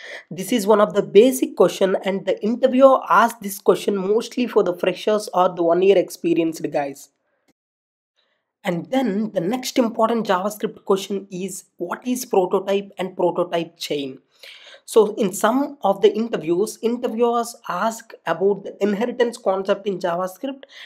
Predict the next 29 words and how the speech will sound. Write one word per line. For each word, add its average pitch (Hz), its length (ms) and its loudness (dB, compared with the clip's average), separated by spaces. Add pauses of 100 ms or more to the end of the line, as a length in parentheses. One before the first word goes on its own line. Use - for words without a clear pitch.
(120)
and 180 200 -2
then 269 200 4
they 233 100 4
come 220 300 -2
to 233 100 -4
this 202 220 -6
prototype. 170 640 -2 (340)
So - 180 0
yeah, - 240 -2 (160)
prototype 226 600 2
and 202 160 -6
prototype 208 540 0
chain 214 400 0
are 220 220 -2 (180)
the 185 140 -4
important 175 480 -4
questions 160 360 -8
as 139 240 -12
well. 156 140 -18 (920)
And 180 260 -4
then 208 380 -2
the 196 80 -2
next 226 400 -4
question 190 480 -2
is, 196 300 -6
what 247 300 -2
are 226 220 2
generator 185 480 -2
functions? 139 600 -10